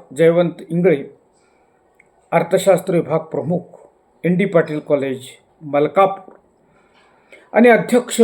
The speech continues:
अर्थशास्त्र अभ्यास मंडळ, शिवाजी विद्यापीठ, कोल्हापूर. गांधी विचार या विषयावर YouTube-वर शंभर व्याख्यानं देण्याचा संकल्प मी केलेला आहे.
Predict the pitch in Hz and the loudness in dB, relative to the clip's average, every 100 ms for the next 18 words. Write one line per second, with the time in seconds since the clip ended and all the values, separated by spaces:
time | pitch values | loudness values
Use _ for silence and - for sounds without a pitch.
0 | 202 - - _ _ 190 190 220 - 220 | 2 -2 -16 _ _ -2 0 0 2 2
1 | - 190 - 190 175 151 156 165 165 147 | 2 0 2 0 0 -4 -2 2 4 2
2 | - _ _ _ _ _ - 202 202 190 | -4 _ _ _ _ _ -2 2 2 0
3 | 170 175 160 175 175 - 151 120 101 - | 0 2 2 -2 -8 -4 -4 -4 -12 -20
4 | _ - _ _ _ _ _ _ _ _ | _ -20 _ _ _ _ _ _ _ _
5 | _ _ _ _ _ _ _ - 202 220 | _ _ _ _ _ _ _ 0 2 4
6 | 285 220 - 226 190 - - - _ _ | 4 2 2 2 4 0 -8 -20 _ _
7 | _ _ _ _ _ _ - 190 185 180 | _ _ _ _ _ _ 2 2 2 0
8 | 214 208 190 190 - - _ _ _ _ | 2 4 6 4 2 -4 _ _ _ _
9 | _ _ _ 165 233 269 - 202 156 165 | _ _ _ -2 0 0 0 -2 0 2
10 | 147 - - _ _ _ _ _ _ _ | 2 0 -10 _ _ _ _ _ _ _
11 | _ _ _ _ _ _ _ - 220 226 | _ _ _ _ _ _ _ 0 2 6
12 | 285 262 202 - 208 220 208 180 156 - | 6 6 2 -2 -6 -4 -2 -2 -4 -10
13 | 165 175 170 165 180 165 151 - 160 151 | -4 -2 -2 -4 -4 -4 -4 -8 -12 -2
14 | 180 175 170 156 147 156 151 147 _ 143 | 0 0 -4 -6 -6 -6 -8 -10 _ -12
15 | 127 131 127 131 165 | -10 -10 -10 -10 -14